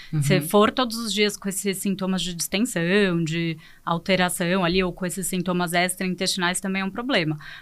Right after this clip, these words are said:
Speaker 2: Mas que a alteração do intestino tá associado com doenças neu-, neurodegenerativas, depressão,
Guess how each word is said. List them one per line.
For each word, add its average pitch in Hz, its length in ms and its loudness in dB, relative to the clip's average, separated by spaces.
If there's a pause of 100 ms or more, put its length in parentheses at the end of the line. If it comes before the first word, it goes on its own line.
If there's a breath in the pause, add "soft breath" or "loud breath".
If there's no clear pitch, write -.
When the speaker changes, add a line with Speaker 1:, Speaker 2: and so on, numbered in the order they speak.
Speaker 2:
Mas 285 380 8
que 220 400 4
a 180 80 6
alteração 254 680 4
do 220 100 0
intestino 202 720 0
tá 190 280 6
associado 208 500 2
com 180 180 -6
doenças 180 360 -4
neu-, 190 340 -2
neurodegenerativas, 180 1200 -2
depressão, 175 960 0